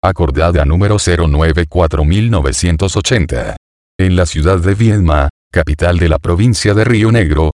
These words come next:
a los cuatro días del mes de septiembre de mil novecientos ochenta y reunidos en acuerdo los señores jueces del Superior Tribunal de Justicia,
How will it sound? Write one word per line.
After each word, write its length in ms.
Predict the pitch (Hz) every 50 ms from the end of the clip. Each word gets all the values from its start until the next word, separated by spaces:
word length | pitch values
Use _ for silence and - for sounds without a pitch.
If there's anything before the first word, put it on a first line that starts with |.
| _ _ -
a 80 | 87 90
los 220 | 90 85 - -
cuatro 340 | - 90 85 80 - 101 107
días 360 | 113 110 95 104 107 101 -
del 180 | - 87 76 71
mes 200 | 76 80 82 85
de 120 | 82 76
septiembre 560 | - - 80 - 98 95 92 95 104 123 123
de 120 | 113 90 73
mil 260 | 71 87 101 113 127
novecientos 680 | 131 110 90 - - - 92 90 87 82 - 95 -
ochenta 440 | 95 87 - 104 98 95 85 107 104
y 80 | 98 85
reunidos 580 | - 101 95 95 95 98 101 98 113 117 -
en 140 | 113 104 98
acuerdo 440 | 90 80 - 92 95 92 95 98 101
los 140 | 104 107 -
señores 520 | - - 80 67 67 82 90 85 80 -
jueces 400 | - - 87 92 90 - 64 -
del 180 | - 87 71 64
Superior 480 | - 78 - 71 71 73 87 95 98
Tribunal 520 | 92 - 85 80 73 73 73 73 85 90 87
de 80 | 87
Justicia, 760 | 85 - 101 90 - - 123 113 95 - - 90 87 85 85